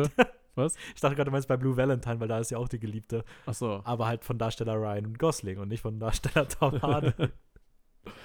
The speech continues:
Speaker 1: Ja. Ansonsten mitspielen tut noch Naomi Harris anscheinend.
Speaker 2: Da ist er wieder.
Speaker 1: Da hatten wir sie auch mal wieder.
Speaker 2: Naomi Harris wurde heute zweimal genannt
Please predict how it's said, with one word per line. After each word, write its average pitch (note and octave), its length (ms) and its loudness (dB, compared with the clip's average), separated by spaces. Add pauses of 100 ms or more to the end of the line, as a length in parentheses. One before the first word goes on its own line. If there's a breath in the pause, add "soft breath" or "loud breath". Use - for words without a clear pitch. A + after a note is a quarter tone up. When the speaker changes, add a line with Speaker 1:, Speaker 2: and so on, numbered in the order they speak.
(320 loud breath)
Speaker 1:
Ja. G2+ 220 0 (720)
Ansonsten C3 460 -2
mitspielen B2 480 -6
tut A#2+ 320 -8
noch A2+ 260 -6
Naomi A#2 400 -4
Harris D3 580 -2
anscheinend. C3 520 -8 (480)
Speaker 2:
Da A2+ 80 -18
ist G#2+ 120 -14
er G#2 100 -8
wieder. G#2+ 360 -8
Speaker 1:
Da G#2+ 120 -4
hatten A#2 120 -4
wir A#2+ 100 -2
sie A#2+ 160 -4
auch A2+ 160 -2
mal A2+ 180 -2
wieder. A2+ 380 -4 (840 loud breath)
Speaker 2:
Naomi C#3+ 340 2
Harris D3+ 380 2
wurde C3+ 220 4
heute C3 160 0
zweimal C#3 500 -2
genannt B2+ 460 -4